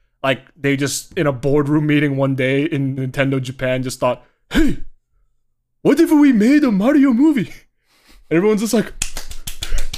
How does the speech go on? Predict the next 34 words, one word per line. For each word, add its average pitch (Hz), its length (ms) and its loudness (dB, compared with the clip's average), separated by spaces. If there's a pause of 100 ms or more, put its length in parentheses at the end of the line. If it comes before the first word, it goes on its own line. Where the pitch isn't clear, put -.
(300)
"Yes!" 330 400 4
<laughs> - 300 2
Like, 320 420 0
we, 311 140 4 (720)
we, 277 160 2 (320)
but 220 460 -4
then 185 160 0
they're 175 120 2
like, 143 160 0
"Wait, 143 180 0
wait, 131 220 2
hold 117 220 -4
on, 101 80 -8
hold 98 240 -12
on, - 80 -20
wait. 95 180 -16 (1120)
But - 100 -20
who's 127 140 -20
gonna 107 160 -10
make 101 240 -12
it?" - 160 -18 (560)
It's - 140 -20
like, 110 220 -16 (640)
"Oh 110 80 -12
yeah, 104 140 -12
you're 92 180 -18 (100)
right. 95 160 -16 (340)
Oh 104 80 -20
fuck." - 360 -16 (480)
<laughs> - 480 -20
Can - 160 -6
we 160 120 -2
ask, 143 320 -4
like, 156 320 -4